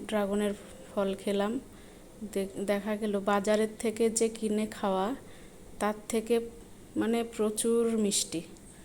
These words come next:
প্রচুর মিষ্টি। বাজারেরগুলো তো অত মিষ্টি থাকে না। আর এই যে কিছু আগাছা জন্মেছে,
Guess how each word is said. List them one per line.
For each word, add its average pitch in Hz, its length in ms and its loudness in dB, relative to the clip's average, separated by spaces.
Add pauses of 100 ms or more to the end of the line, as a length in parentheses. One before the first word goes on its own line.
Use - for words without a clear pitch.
(320)
প্রচুর 214 360 2
মিষ্টি। 220 480 2
বাজারেরগুলো 214 720 4
তো 208 340 2 (380)
অত 202 180 0
মিষ্টি 202 400 0
থাকে 180 320 -6
না। 180 140 -4 (840)
আর 202 100 0
এই 196 140 2
যে 202 140 -2
কিছু 214 340 0
আগাছা 202 400 2
জন্মেছে, 208 680 2